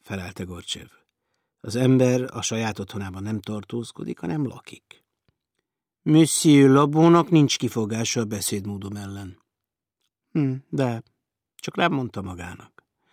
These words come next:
„Most jelentsen be Labó kisasszonynak”, szólt könnyedén. Majd leharapta egy szivar végét, és úgy köpte el André feje mellett, hogy a rakály összerezzent.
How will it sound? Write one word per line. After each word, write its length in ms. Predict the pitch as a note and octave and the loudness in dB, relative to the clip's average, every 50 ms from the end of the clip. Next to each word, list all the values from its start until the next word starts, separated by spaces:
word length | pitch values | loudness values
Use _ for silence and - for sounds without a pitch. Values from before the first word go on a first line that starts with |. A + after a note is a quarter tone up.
| _ _ _ - - _ _ | _ _ _ -20 -20 _ _
„Most 260 | - D#3+ D#3 C#3 - - | -2 0 0 2 2 2
jelentsen 440 | G3 F#3+ F3 E3+ D#3 - E3 D#3 | 4 4 4 4 2 2 2 2
be 80 | D3+ D#3 | 4 6
Labó 340 | D3+ D3+ C#3+ B2+ B2+ B2 G#2+ | 6 6 6 4 2 0 -2
kisasszonynak”, 720 | - A#2+ G#2+ - A#2 G#2+ - - G#2+ G2 F#2+ F#2+ F#2 - | -2 -4 -4 -4 -4 -4 -4 -6 -6 -8 -12 -12 -12 -10
szólt 220 | - G2 F#2 - | -10 -10 -12 -12
könnyedén. 520 | - F#2+ E2+ F2 E2+ - F2 F2+ E2+ - _ _ _ _ _ _ _ | -14 -14 -14 -14 -16 -18 -18 -20 -20 -20 _ _ _ _ _ _ _
Majd 160 | - C3 A#2+ | -6 -2 0
leharapta 420 | B2+ C3 A#2 A#2+ A2 G#2 - - G2 | 2 2 2 0 -2 -4 -8 -10 -10
egy 60 | G2+ | -8
szivar 360 | - - A2 G#2 G#2+ G2+ G2+ | -6 -6 -6 -4 -6 -6 -6
végét, 340 | G2+ G#2 G#2+ A2 C3 C3 A2+ | -6 -6 -4 -4 -4 -4 -4
és 120 | G#2+ - | -6 -6
úgy 160 | D#3+ D#3 C3+ | -6 -6 -4
köpte 260 | - D3+ C3+ - - B2+ | -4 -6 -8 -6 -6 -6
el 60 | A#2 | -6
André 260 | A#2+ A#2 A#2 A#2+ A2 | -6 -6 -6 -6 -8
feje 240 | - - A2 G#2+ G#2 | -6 -8 -8 -8 -8
mellett, 380 | G2+ G#2+ G#2+ A2 A#2+ B2+ - | -8 -8 -8 -8 -8 -10 -10
hogy 120 | - B2+ B2+ | -10 -8 -8
a 60 | A#2+ | -8
rakály 320 | A2 G2+ - - F#2 F2 | -8 -10 -12 -12 -14 -12
összerezzent. 840 | - - - - - - D#2 - - - - - - - _ _ _ | -8 -8 -8 -8 -8 -12 -18 -20 -18 -18 -18 -20 -20 -20 _ _ _